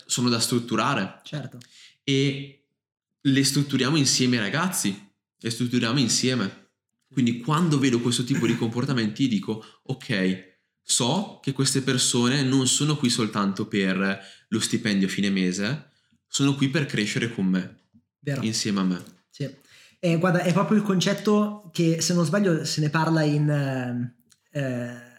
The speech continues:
Speaker 2: com'è che si chiama? Napoleon Hill,
Speaker 1: Sì.
Speaker 2: eh, com'è che si chiama il
Speaker 1: Quello
Speaker 2: libro?
Speaker 1: Sette strategie,
Speaker 2: No,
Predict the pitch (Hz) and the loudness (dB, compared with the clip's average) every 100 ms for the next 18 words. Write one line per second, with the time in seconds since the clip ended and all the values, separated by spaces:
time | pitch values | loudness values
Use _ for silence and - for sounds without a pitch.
0 | _ _ _ 156 143 - - 147 135 139 | _ _ _ -4 -4 -6 -4 -2 0 0
1 | 151 170 165 160 156 139 135 131 127 120 | 2 4 4 4 4 2 2 -2 -2 -4
2 | 143 - _ _ 147 127 - 165 160 - | -6 -10 _ _ -20 -20 -6 -2 -2 -4
3 | 165 165 147 123 123 139 135 - 123 120 | -4 -2 0 2 2 0 0 0 -2 -2
4 | 113 113 113 113 113 - - - 156 | 0 0 0 0 -2 -6 -16 -4 0